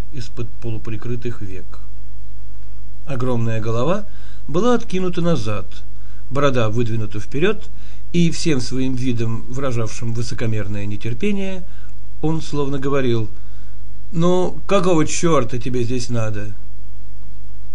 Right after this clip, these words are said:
Я положил на стол свою карточку.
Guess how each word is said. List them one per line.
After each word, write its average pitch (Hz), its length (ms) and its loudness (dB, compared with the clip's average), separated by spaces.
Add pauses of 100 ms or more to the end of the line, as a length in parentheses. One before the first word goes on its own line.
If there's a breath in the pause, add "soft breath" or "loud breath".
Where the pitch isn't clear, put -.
(760)
Я 208 240 2
положил 202 420 0
на 185 160 0
стол 156 260 0
свою 151 300 0
карточку. - 600 0